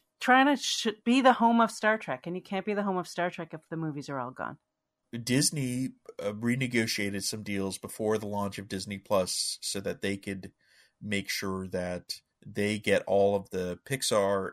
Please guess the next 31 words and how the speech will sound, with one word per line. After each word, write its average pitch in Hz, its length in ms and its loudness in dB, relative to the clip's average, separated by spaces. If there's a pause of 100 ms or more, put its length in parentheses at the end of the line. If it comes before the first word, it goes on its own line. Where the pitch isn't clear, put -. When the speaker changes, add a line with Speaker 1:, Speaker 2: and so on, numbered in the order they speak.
Speaker 2:
and 85 120 -14
all 107 160 -2
the 123 80 -4
Marvel 98 760 0 (280)
and 90 600 -10 (520)
all 95 220 2
the 92 80 -6
Star 147 340 8
Wars 90 300 0
content 82 680 -8 (720)
as 92 180 -2
a 90 160 -4 (100)
permanent 135 600 0
home. 85 600 -8
I 107 40 -14
mean, 117 140 -8
the 120 40 -2
Star - 220 4
Trek 240 220 -4
movies 127 500 -2
have 110 160 -4
moved, 113 440 -2 (360)
they've, 139 320 0 (100)
they've 147 200 0
been 170 160 8
on 147 220 4
every 117 280 4
<laughs> - 0 -
streaming 104 440 -4
service. 87 400 2
They, 92 200 -4